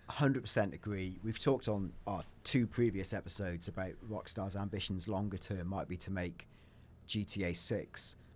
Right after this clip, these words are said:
you know, the, it's ultimately the platform for G T A Online and the next decade or more of G T A, which is basically will be online based.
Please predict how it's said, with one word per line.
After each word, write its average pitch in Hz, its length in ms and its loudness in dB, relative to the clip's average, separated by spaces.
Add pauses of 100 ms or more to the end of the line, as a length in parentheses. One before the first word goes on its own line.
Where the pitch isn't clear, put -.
(280)
you 104 60 -2
know, 85 120 -4
the, 80 240 0
it's 135 160 2
ultimately 117 400 4
the 92 100 -4
platform 104 500 0
for 87 60 -8
G 95 180 -2
T 98 220 -2
A 87 60 0
Online 92 460 2
and 85 220 0
the 90 80 -2
next 98 360 0
decade 92 600 -2
or 104 180 -4
more 95 460 0 (100)
of 85 160 -6
G 85 180 -2
T 85 200 -4
A, 98 160 0
which 101 160 -2
is 85 100 -4
basically 85 400 -4
will 82 140 -6
be 90 160 -4
online 87 400 -4
based. 85 440 -4